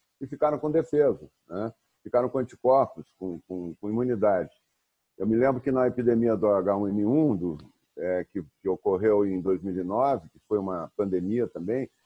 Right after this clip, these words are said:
e o Rio Grande do Sul foi o centro dessa pandemia, hoje é São Paulo, Rio, é lá pra cima, né? Mas naquela época foi o Sul, o que veio da Argentina, entrou pela Argentina, essa epidemia no Brasil, nós não tínhamos idosos na U T I,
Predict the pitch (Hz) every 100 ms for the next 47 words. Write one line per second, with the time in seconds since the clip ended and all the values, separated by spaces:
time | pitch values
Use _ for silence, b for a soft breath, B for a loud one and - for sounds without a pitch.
0 | - 110 113 127 113 110 127 - 117 101
1 | - 120 139 92 87 87 90 - 85 85
2 | 101 127 101 _ _ - - 101 110 110
3 | - 87 - 123 117 87 104 127 107 87
4 | - 92 95 90 - 139 135 82 87 107
5 | _ _ _ _ _ 95 104 104 104 117
6 | 113 113 - - 120 113 95 _ 139 147
7 | - _ _ _ _ _ _ - - 98
8 | 123 113 107 98 98 - 139 135 95 87
9 | 104 101 98 95 87 - 135 131 90 90
10 | - 87 90 92 90 87 90 85 131 127
11 | - _ _ _ _ 107 123 - - 139
12 | 143 143 160 160 139 139 135 151 151 101
13 | 87 101 95 95 85